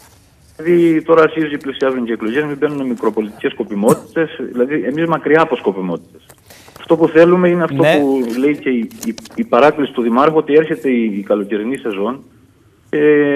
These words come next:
Speaker 1: αυτό που ακούμε είναι ότι θα πάει πάρα πολύ καλά, άρα χρειάζεται προσπάθεια από όλους μας.
Speaker 2: Μάλιστα,
Speaker 1: Δηλαδή εμείς
Speaker 2: μάλιστα.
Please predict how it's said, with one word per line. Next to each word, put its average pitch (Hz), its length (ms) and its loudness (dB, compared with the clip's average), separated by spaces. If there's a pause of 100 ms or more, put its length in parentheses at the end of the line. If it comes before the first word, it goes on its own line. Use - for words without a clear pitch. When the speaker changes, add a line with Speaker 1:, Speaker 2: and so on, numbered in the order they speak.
(880)
Speaker 1:
αυτό 170 260 0
που 165 140 4
ακούμε 156 260 0
είναι 147 120 -2
ότι 143 120 -6
θα 131 140 -6
πάει 139 160 0
πάρα 156 240 4
πολύ 107 200 -2
καλά, 92 420 -2 (600)
άρα 170 180 4
χρειάζεται 165 360 6
προσπάθεια 139 400 2
από - 160 2
όλους 92 240 2
μας. 76 160 -10
Speaker 2:
Μάλιστα, 139 340 0
Speaker 1:
Δηλαδή 139 240 2
εμείς 170 180 0
Speaker 2:
μάλιστα. - 180 -18